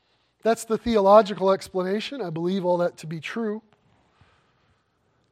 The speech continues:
Sometimes I wonder if we haven't just complicated this a little bit more than we need to.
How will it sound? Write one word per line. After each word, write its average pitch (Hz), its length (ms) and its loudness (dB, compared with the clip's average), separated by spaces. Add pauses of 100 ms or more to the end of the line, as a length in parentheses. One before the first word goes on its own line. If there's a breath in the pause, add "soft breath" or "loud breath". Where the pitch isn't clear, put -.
Sometimes 233 500 -4
I 214 80 0
wonder 214 380 -4
if 196 140 -10
we 208 100 -12
haven't 196 320 -8
just 190 260 -16
complicated 196 680 -8
this 196 220 -8
a 190 60 -8
little 180 220 -2
bit 170 200 -8
more 196 360 0
than 175 220 -8
we 175 140 -10
need 202 260 -10
to. 185 260 -10